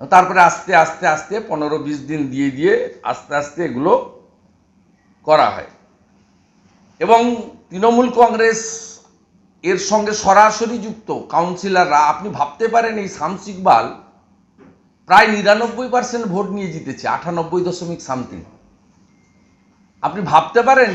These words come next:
যে এদের লাইসেন্সটা কেন দিয়ে রেখেছে। কিছুদিন আগে ওই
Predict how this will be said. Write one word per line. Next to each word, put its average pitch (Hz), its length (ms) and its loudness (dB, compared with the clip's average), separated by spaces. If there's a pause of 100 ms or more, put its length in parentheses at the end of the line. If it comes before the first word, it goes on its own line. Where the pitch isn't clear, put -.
যে 196 80 -2 (120)
এদের 202 220 4 (120)
লাইসেন্সটা 233 600 -2 (120)
কেন 220 140 2 (180)
দিয়ে 214 220 -2
রেখেছে। 165 360 -6 (1300)
কিছুদিন 226 420 -2 (140)
আগে 214 220 6 (460)
ওই 185 100 0